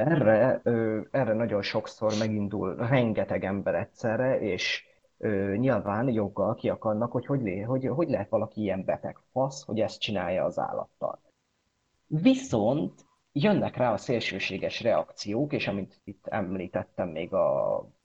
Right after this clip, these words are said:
podcast előtt, hogy van ilyen radikális állatvédelmi csoportok, meg ilyenek. Szóval az a helyzet, hogy, ö, s egyből lincselő hangulat keletkezik, ö, leírják, hogy hogyan akarják megölni az adott embert, aki ezt tette,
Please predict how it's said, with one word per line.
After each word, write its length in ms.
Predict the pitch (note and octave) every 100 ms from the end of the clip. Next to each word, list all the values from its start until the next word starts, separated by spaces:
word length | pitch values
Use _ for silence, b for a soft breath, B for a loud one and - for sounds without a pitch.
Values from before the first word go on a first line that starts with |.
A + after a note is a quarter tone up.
| _
podcast 460 | G#2 - F#2 -
előtt, 220 | A#2+ G2+ G2+
hogy 160 | F#2+
van 140 | G2 F2+
ilyen 200 | F2+ F2+
radikális 760 | F2 G2+ - E2 F#2 F#2 -
állatvédelmi 800 | D#2+ F2 D2+ - F#2+ F2+ G2+ F#2
csoportok, 680 | - G2 - A#2+ C#3+ D3+ D3
meg 140 | - - C#2
ilyenek. 500 | A2 B2+ D#3+ - -
Szóval 280 | - B2+ - B B _ _ _ _ _ _ _ _ _ _ _ _ _
az 200 | - F3
a 60 | D#3+
helyzet, 600 | E2+ D2 F2+ G2+ B2+ -
hogy, 440 | - G#2+ G#2 -
ö, 460 | G#2+ G#2 G#2 G#2 F2+
s 200 | - -
egyből 300 | F#3 C#3 A2
lincselő 600 | A2+ D#3 C#3 - F#2 F#2
hangulat 580 | G2 G#2 G#2 G2+ - -
keletkezik, 800 | - A#2 C3 - C3+ C3+ E3 - B B
ö, 360 | - A#2 A2+ G#2+
leírják, 500 | C3+ C#3 A#2 G#2+ -
hogy 120 | A2+
hogyan 260 | B2 A#2+ F#2+
akarják 480 | G2 G#2+ G2+ F2+ G2+
megölni 500 | G#2+ G#2+ G2 F#2+ F2
az 180 | F#2+
adott 320 | G#2+ G2+ C2+ -
embert, 380 | G#2 G2 F#2+
aki 220 | - - F#2+
ezt 240 | - -
tette, 540 | - C#3+ - - D#3+